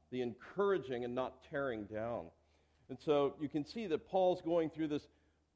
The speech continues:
put off, put on, put off, put on. And actually, up in four twenty, he actually,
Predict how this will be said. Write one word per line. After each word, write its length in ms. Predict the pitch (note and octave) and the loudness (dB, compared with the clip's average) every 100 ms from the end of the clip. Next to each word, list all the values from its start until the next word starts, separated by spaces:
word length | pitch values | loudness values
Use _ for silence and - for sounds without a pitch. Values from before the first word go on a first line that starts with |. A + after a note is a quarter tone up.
| _ _ | _ _
put 200 | F3+ G#3 | 4 8
off, 400 | E3+ E3+ - - | 8 6 4 -2
put 160 | F3 | 2
on, 320 | E3 D3 D3 | 6 6 4
put 240 | D3 - E3 | 0 -2 2
off, 320 | C#3 C3+ - | 2 2 0
put 160 | C#3 C#3+ | 0 2
on. 320 | E3 C3 A#2+ - _ _ - | 4 2 0 -8 _ _ -4
And 160 | A2+ - | -4 2
actually, 520 | E3 A3+ C#3 B2 C#3 - - | 2 2 0 -2 -4 -6 -4
up 160 | A#2 | -2
in 100 | A#2 - | -4 -6
four 200 | D3+ C#3+ | 0 2
twenty, 500 | C3 - F#3 E3+ C3 - _ _ | 0 -2 0 0 -4 -8 _ _
he 100 | C3+ | 0
actually, 400 | C#3+ C#3 - C3+ | 0 0 -4 -6